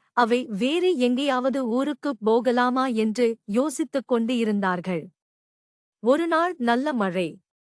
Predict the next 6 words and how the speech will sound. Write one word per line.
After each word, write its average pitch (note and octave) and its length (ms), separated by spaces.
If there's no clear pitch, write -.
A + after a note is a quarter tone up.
மரமெல்லாம் C4+ 540
முறிந்து B3 560
வீட்டுக்கு B3 540
முன்னுக்கு A#3+ 520
விழுந்திருந்தது. F#3 840
மழையில F4 500